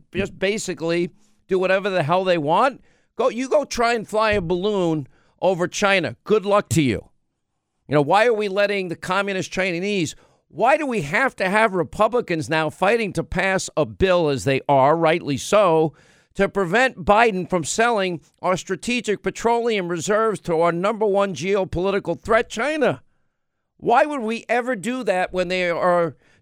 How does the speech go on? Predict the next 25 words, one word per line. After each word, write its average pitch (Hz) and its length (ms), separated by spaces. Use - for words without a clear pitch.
de-, 185 120
depleted 220 600
at 180 140
a 165 60
fifty-year 208 680
low 214 320
because 170 300
Joe 196 260
Biden 190 400
thought 196 240
it 170 80
was 165 120
a 156 40
national 170 460
emergency 156 800
with 165 220
the 165 140
upcoming 180 420
elections 175 540
and 151 100
the 156 80
high 180 160
price 170 340
of 147 100
gasoline? 175 640